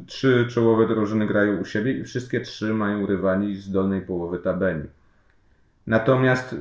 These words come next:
tak jak powiedzieliście, trzeba będzie z kogoś zejść. I pytanie, w których innych klubach możemy szukać zastępców, y, za tych piłkarzy w trzydziestej kolejce?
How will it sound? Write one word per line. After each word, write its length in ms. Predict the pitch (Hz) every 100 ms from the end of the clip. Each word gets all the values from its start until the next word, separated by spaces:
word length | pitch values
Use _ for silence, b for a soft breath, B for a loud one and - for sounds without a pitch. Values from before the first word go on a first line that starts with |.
| 78
tak 140 | 117 110
jak 160 | 107
powiedzieliście, 800 | 117 107 104 107 104 - 107 104 -
trzeba 360 | - 110 110
będzie 420 | 98 92 95 95 -
z 240 | - -
kogoś 400 | - 98 98 95
zejść. 560 | 95 98 82 76 - - -
I 420 | - 117 113 - - -
pytanie, 580 | 120 120 117 117 113 -
w 80 | -
których 420 | - 156 151 -
innych 320 | 117 127 120
klubach 460 | - 120 120 113 -
możemy 540 | 104 104 107 104 104 101
szukać 520 | - - 117 104 - -
zastępców, 800 | 104 95 - 95 92 - 95 - - 87 85 82 85
y, 40 | 87
za 160 | 87
tych 240 | 85 - -
piłkarzy 540 | 90 - 92 90 90
w 100 | -
trzydziestej 500 | - 98 90 - 78
kolejce? 520 | - 85 92 - 101